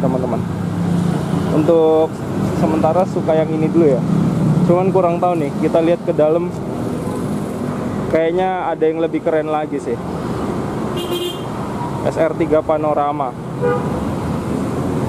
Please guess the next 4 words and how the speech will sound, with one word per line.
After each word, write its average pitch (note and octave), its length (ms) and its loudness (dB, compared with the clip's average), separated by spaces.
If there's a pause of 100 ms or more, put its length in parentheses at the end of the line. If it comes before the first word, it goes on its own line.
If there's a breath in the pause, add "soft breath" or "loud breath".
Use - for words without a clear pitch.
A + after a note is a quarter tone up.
(2000)
Cakep D#3+ 240 2
ya. D#3 120 2 (200)
Ini G3+ 160 4
kalau F3+ 400 2